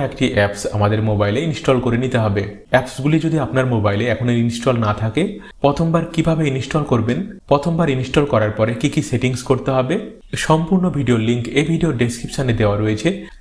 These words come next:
আপনি দেখে নিতে পারেন। তো ইওনো লাইট এসবিআই অ্যাপসটি ওপেন করে নেওয়ার পরে হোম পেজে দেখুন সবকটি অপশন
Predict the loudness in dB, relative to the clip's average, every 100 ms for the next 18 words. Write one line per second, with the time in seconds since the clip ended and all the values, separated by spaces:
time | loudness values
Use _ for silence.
0 | 0 0 -2 0 0 0 2 2 0 -2
1 | -6 -12 0 2 4 2 0 0 -2 0
2 | 0 0 2 2 2 -2 -8 -18 -2 0
3 | 0 -4 -6 -2 2 2 2 0 0 2
4 | 2 0 0 0 0 -4 -12 -20 -6 0
5 | 2 2 2 2 0 -2 -2 -2 -2 -2
6 | 0 0 2 2 0 -2